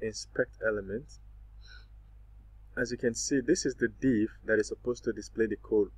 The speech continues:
Keep your eye on the left hand side as I hover over the div. But then you will notice that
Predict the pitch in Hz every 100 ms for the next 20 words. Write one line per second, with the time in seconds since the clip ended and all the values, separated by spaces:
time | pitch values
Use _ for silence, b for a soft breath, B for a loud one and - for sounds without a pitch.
0 | - - 156 - 117 117 113 110 101 98
1 | 110 - - 110 107 - 101 101 127 -
2 | B B B - - 107 104 127 123 117
3 | 110 110 98 95 104 135 - - B B
4 | B B - - 123 - 160 147 139 135
5 | 139 175 - 180 151 135